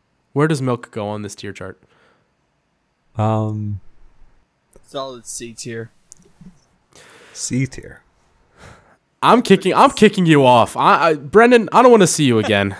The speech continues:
Speaker 3: <laughs>
Speaker 1: Get outta here.
Speaker 3: Uh, g-, give me, like, two hours.
Speaker 1: I, I think milk goes, oh,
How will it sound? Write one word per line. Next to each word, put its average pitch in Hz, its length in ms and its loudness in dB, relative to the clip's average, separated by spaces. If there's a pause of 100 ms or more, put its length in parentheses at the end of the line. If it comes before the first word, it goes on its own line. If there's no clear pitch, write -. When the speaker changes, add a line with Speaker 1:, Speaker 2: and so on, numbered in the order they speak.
(300)
Speaker 3:
<laughs> - 360 -20
Speaker 1:
Get 311 160 0
outta 131 220 2
here. 90 420 -8
Speaker 3:
Uh, 160 280 -16 (640)
g-, 165 120 -20 (180)
give 180 140 -20
me, 151 80 -20
like, 127 180 -20
two 120 220 -20
hours. 117 500 -20
Speaker 1:
I, 110 120 -14 (200)
I 151 160 0
think 202 240 -4
milk 147 280 -6
goes, 135 580 -6 (1160)
oh, 95 200 -12